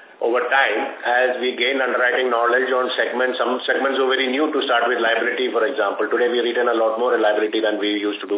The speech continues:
before. So this is a process of learning, and it's a very long-term business.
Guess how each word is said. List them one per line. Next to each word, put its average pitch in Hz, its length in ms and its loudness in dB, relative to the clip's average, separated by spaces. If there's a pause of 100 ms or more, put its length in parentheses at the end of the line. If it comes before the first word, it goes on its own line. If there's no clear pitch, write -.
before. - 480 0 (800)
So 123 240 -2
this 135 160 0
is 170 160 -2
a 165 480 4
process 143 320 2
of 143 240 0
learning, 131 400 0
and 165 80 -2
it's 165 80 0
a - 80 0
very - 80 0
long-term 139 400 2
business. - 400 -2